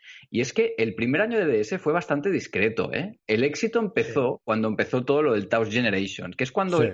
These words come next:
Speaker 1: Iwata vio que la D S no acababa, iba bien, no iba mal, pero no acababa de acercarse, o sea, se la había vendido a todo el mundo que tenía una Game Boy Advance, pero él quería ir a más.
Speaker 2: Sí.
Speaker 1: Y
Speaker 3: ¿Puede
Speaker 1: es cuando
Speaker 3: ser,
Speaker 1: empezó
Speaker 3: puede ser
Speaker 1: a
Speaker 3: Ninten-,
Speaker 1: sacar
Speaker 3: Nintendox el momento culmen? Eh,
Speaker 1: Correcto.
Speaker 2: Sí,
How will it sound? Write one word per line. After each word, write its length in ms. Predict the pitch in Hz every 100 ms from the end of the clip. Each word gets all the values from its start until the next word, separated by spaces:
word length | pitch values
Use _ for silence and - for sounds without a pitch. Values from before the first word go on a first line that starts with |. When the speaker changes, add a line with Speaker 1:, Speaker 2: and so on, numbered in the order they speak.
| 90
Speaker 1:
Iwata 460 | 135 117 160 170 180
vio 380 | 151 185 196
que 260 | - 143 127
la 160 | 120 113
D 140 | 123
S 220 | 147 190
no 280 | 170 151 156
acababa, 540 | 165 160 160 175 - -
iba 220 | 185 220
bien, 360 | 190 135 190 247
no 220 | - 123 330
iba 160 | 294
mal, 320 | 127 135 - - _ _ _ _ _
pero 220 | 123 131
no 100 | 135
acababa 400 | 160 190 175 180
de 120 | 170
acercarse, 680 | 143 143 123 143 143 - 185
o 60 | -
sea, 240 | 156 120 - -
se 120 | 151
la 80 | 131
había 220 | 151 190
vendido 400 | 196 165 185 196
a 100 | 160
todo 100 | 170
el 60 |
mundo 240 | 156 156 180
que 80 | 139
tenía 220 | 113 120
una 100 | 123
Game 160 | 113
Boy 120 | 107 104
Advance, 360 | 95 101 98
pero 140 | - 107
él 100 | 127
quería 300 | 151 143 143
ir 140 | 131
a 80 | 98
más. 480 | 98 92 - - _ - _ _
Speaker 2:
Sí. 200 | - -
Speaker 1:
Y 20 | -
Speaker 3:
¿Puede 140 | 160
Speaker 1:
es 60 | 175
cuando 180 | 190 180
Speaker 3:
ser, 20 |
Speaker 1:
empezó 120 | 151
Speaker 3:
puede 120 | 139 165
ser 140 | 190
Speaker 1:
a 40 |
Speaker 3:
Ninten-, 380 | 160 165 160 160
Speaker 1:
sacar 200 | 156 139
Speaker 3:
Nintendox 720 | 151 156 151 139 143 180 - 135
el 120 | 131
momento 580 | 131 135 143 123 135 131
culmen? 480 | 147 156 190 214 135
Eh, 140 | 120
Speaker 1:
Correcto. 380 | 123 135 - -
Speaker 2:
Sí, 320 | - 151 -